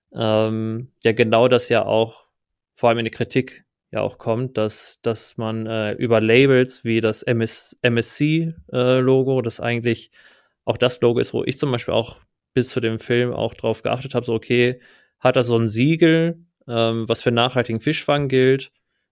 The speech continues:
ähm, und dann kann ich das mit einem ruhigen Gewissen essen.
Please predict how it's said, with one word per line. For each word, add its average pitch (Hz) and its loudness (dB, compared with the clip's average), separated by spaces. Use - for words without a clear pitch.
ähm, 110 -2
und 113 -4
dann 113 2
kann 120 -2
ich 110 -2
das 113 -8
mit 117 -4
einem 110 -4
ruhigen 120 2
Gewissen 113 -4
essen. 139 -6